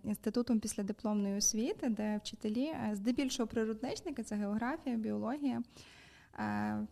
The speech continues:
вони приїжджають до нас і проводять уроки на відкритому просторі, на вулиці,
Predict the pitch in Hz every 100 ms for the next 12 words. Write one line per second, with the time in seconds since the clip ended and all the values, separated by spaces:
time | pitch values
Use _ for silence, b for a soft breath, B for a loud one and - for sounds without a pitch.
0 | - 220 240 233 - 214 214 226 214 220
1 | 214 214 226 330 262 - 214 214 220 226
2 | - 208 196 196 208 330 370 220 214 -
3 | 226 220 - 233 220 - 202 247 - 269
4 | 240 208 202 202 214 254 -